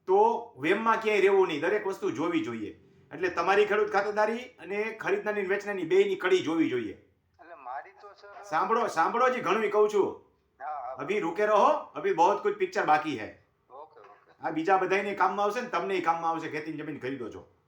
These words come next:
Speaker 2: બરોબર.
Speaker 1: એવી જ રીતે વચેથી કેટલાક ખરીદ વેચાણ કરી નીકળી ગયા હોય ને,
Speaker 2: હા, હા.
Speaker 1: એની કડી પણ જોવી જોઈએ. હું એમ કહું છું કે જમીનને અભડાવી ગયા હોય, હારી હારી જમીન હોય, હોના જેવી,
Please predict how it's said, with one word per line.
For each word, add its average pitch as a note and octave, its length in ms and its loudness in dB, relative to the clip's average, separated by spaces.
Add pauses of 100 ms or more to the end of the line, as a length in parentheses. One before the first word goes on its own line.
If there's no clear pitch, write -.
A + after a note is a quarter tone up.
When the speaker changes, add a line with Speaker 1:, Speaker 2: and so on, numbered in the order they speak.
(260)
Speaker 2:
બરોબર. C3 380 -18 (380)
Speaker 1:
એવી G3+ 240 4
જ G#3 80 -6
રીતે A3+ 160 -2
વચેથી G#3 440 0
કેટલાક A3 440 -4 (260)
ખરીદ G3 260 -2
વેચાણ G#3 260 0
કરી G#3+ 180 -4
નીકળી G3 360 -4
ગયા A#3+ 160 4
હોય B3+ 140 4
ને, D#3+ 320 -8 (400)
Speaker 2:
હા, A#2+ 60 -14
હા. B2+ 240 -10
Speaker 1:
એની A3+ 260 -2
કડી A3 200 2
પણ A3 180 -4
જોવી G#3+ 280 4
જોઈએ. A#3+ 220 -4
હું G#3 240 2
એમ G#3+ 160 -2
કહું A3 120 -2
છું G#3+ 80 -6
કે G#3 100 -4
જમીનને F#3+ 320 -2
અભડાવી E3 400 4
ગયા C#3 140 0
હોય, A2 160 0
હારી G3 320 6
હારી G3 240 4
જમીન F3+ 300 -2
હોય, E3+ 180 2
હોના E3+ 300 -4
જેવી, B2+ 380 -4